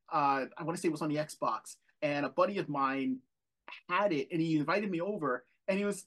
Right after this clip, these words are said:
and he just, <laughs> he just kinda, like, threw a controller at me. He was like, "Here, uh, that's your guy." So I'm like, "Okay," and I'm running around and I'm doing whatever. And he's like, "Hey, uh, go in that room." So I run in and get attacked by tons of people, and then I, I shoot 'em down 'cause I didn't know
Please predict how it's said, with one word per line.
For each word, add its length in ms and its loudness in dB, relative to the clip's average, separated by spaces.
and 80 2
he 80 -2
just, 200 2
<laughs> 100 -20
he 60 -12
just 120 -8
kinda, 160 4
like, 100 0
threw 140 6
a 60 4
controller 360 2
at 100 4
me. 80 -2
He 60 -2
was 80 -2
like, 200 0
"Here, 360 6
uh, 160 8
that's 220 4
your 120 -2
guy." 400 2
So 140 2
I'm 80 0
like, 160 6
"Okay," 420 4
and 80 0
I'm 100 0
running 220 2
around 380 0
and 80 2
I'm 220 2
doing 120 -2
whatever. 200 0
And 80 0
he's 100 -4
like, 140 -2
"Hey, 320 2
uh, 200 4
go 240 4
in 80 -4
that 200 -2
room." 440 0
So 120 4
I 120 8
run 280 4
in 240 2
and 180 -2
get 100 4
attacked 480 -2
by 280 2
tons 300 -2
of 80 -10
people, 400 2
and 100 2
then 100 0
I, 220 6
I 220 4
shoot 220 -8
'em 80 -4
down 320 2
'cause 120 0
I 140 4
didn't 140 -2
know 340 4